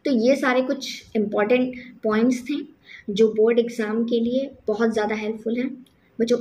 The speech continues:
इसको आपको ज़रूर ध्यान रखना है। और मैं आपके साथ एक line share करना चाहती हूँ कि तैयारी इतनी खामोशी से करो कि सफलता शोर मचा दे।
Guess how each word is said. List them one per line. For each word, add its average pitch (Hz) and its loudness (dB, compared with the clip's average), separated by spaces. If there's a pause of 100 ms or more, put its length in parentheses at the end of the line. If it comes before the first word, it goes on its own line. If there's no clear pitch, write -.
इसको 247 -2
आपको 240 2
ज़रूर 214 2
ध्यान 240 2
रखना 240 -2
है। 262 -2 (760)
और 226 4
मैं 226 2
आपके 226 -2
साथ 226 -2 (460)
एक 214 -4
line 208 -2
share 220 -2
करना 220 -2
चाहती 214 -4
हूँ 285 -4 (600)
कि 269 0 (960)
तैयारी 247 2
इतनी 311 -4
खामोशी 226 2
से 240 4
करो 190 -2 (1300)
कि 277 2
सफलता 240 0
शोर 240 -6
मचा - -14
दे। - -16